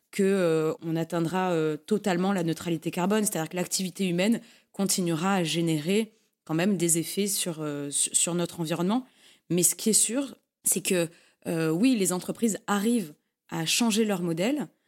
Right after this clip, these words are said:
pour intégrer ces externalités, euh, notamment environnementales, et se dire, « OK, comment je fais pour produire ou pour délivrer un service en minimisant cet impact ? » Et heureusement, il y a des choses très réjouissantes, il y a des entrepreneurs très innovants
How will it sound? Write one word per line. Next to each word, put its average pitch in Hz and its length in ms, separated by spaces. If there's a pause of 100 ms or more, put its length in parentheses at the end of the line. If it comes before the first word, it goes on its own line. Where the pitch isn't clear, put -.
(200)
pour 180 260
intégrer 233 560
ces 185 280
externalités, 180 880
euh, 151 540
notamment 175 420
environnementales, 156 640
et 233 60
se - 160
dire, « 202 340
OK, 175 240
comment 214 220
je 190 140
fais 233 180
pour 190 180
produire 208 600 (560)
ou - 80
pour 165 220
délivrer 208 400
un 180 80
service 175 720 (320)
en 160 100
minimisant 208 640
cet 196 220
impact ? » 170 320 (500)
Et 170 240
heureusement, 208 500
il 220 60
y 185 60
a 175 40
des 165 100
choses 208 220
très 226 200
réjouissantes, 208 540
il - 20
y - 20
a 185 40
des 160 180
entrepreneurs 202 680
très - 240
innovants 190 540